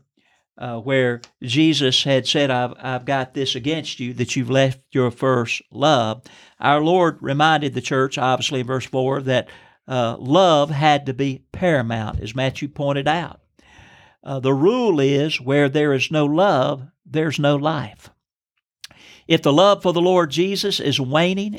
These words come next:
in the church, then it is worse than useless that church is, because it gives the wrong impression of what Christianity is all about, and it's best removed. You think about it. A burned out light bulb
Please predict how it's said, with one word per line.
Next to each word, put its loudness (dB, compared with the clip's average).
in 2
the 0
church, -4
then 2
it 2
is 0
worse 0
than 0
useless 0
that -2
church -2
is, -4
because 0
it -4
gives 0
the 0
wrong 2
impression -4
of -2
what -2
Christianity 0
is -2
all 0
about, -4
and 0
it's -2
best 2
removed. -2
You 2
think 2
about 0
it. -14
A -4
burned 0
out -2
light 0
bulb 2